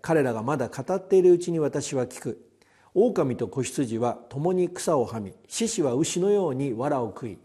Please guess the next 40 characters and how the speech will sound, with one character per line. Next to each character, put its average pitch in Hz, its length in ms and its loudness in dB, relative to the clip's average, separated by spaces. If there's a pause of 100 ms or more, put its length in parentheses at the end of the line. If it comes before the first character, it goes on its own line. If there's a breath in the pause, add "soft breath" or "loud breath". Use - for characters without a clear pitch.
(480 soft breath)
蛇 214 260 2
は 120 140 0
塵 214 400 -2
を 214 300 4
そ - 140 -10
の 160 100 0
食 160 180 -6
べ 175 100 2
物 131 240 -4
と 95 120 -10
し、 - 280 -14 (100)
私 - 360 -6
の 208 100 0
聖 214 220 4
な 143 140 0
る 117 60 -2
山 113 220 -4
の 107 120 -8
ど 151 100 -2
こ 208 120 2
に 156 80 2
お 113 100 -2
い 113 40 -6
て 107 120 -12
も 101 120 -12
こ 135 120 -8
れ 165 100 2
ら 165 100 2
は 110 140 -4
害 170 280 2
を 123 100 0
加 117 280 -8
え 107 100 -8
ず、 147 260 -4 (280 loud breath)
損 202 320 -4
な 208 120 2
わ 202 100 0
な 127 140 -4
い 104 100 -10 (160)
と - 420 -4